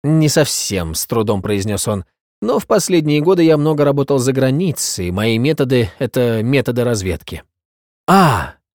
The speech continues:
Судя по ее короткому восклицанию, его слова произвели на посетительницу должное впечатление.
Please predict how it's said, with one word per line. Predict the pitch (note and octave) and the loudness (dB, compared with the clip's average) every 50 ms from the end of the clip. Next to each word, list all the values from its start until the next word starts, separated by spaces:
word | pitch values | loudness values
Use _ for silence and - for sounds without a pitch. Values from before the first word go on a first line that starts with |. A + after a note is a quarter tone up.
| _ _ - | _ _ -8
Судя | - - C#3+ C#3 A#2 G#2+ | -4 -2 -2 0 0 -2
по | - A#2 | -2 0
ее | A2+ A2 G#2 | 0 0 0
короткому | - A#2+ A2 B2+ C3 - - - G2+ G2+ G#2 | 0 2 2 2 2 2 -2 -6 -6 -4 -4
восклицанию, | A2+ G#2+ - - G#2 G2 - - - F3+ G#3+ G3+ F3+ E3+ D#3 - _ _ _ _ _ _ - | -4 -6 -6 -6 -6 -6 -6 -2 -2 -2 0 0 0 -2 -2 -4 _ _ _ _ _ _ -4
его | A2 A#2 C3 D3+ C3+ | -2 2 2 2 2
слова | - C#3 B2 B2 C#3+ D#3 | 2 0 2 4 4 2
произвели | - D#3 D#3 D3+ C3+ A#2+ C3+ D3 D3+ D3 | 2 2 2 2 2 2 2 2 2 2
на | C#3 C3+ | 0 0
посетительницу | - C#3 - - B2+ A2+ - E3 D3+ - D3 C#3+ D3 C#3+ - - - C#3 | -2 -2 -2 -2 -2 -2 -2 -4 -2 -2 -2 0 -2 -2 -2 -2 -4 -4
должное | A#2+ A2 B2+ D3 C#3+ B2+ G#2+ G#2 A#2 A#2 A2+ G2+ | -2 0 2 2 2 2 0 -2 -4 -4 -4 -4
впечатление. | - - A#2 - A#2+ G#2 - E2+ E2 D#2 D2+ D2 C2+ C2 - | -4 -6 -6 -6 -6 -8 -8 -10 -10 -10 -10 -12 -14 -16 -18